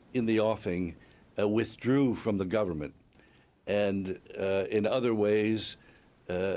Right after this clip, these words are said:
an immigration surge of Scotch-Irish, uh, Presbyterians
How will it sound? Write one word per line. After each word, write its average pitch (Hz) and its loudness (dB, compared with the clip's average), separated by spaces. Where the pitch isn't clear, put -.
an 110 0
immigration 117 0
surge 110 0
of 92 -2
Scotch-Irish, 104 -2
uh, 92 0
Presbyterians 107 0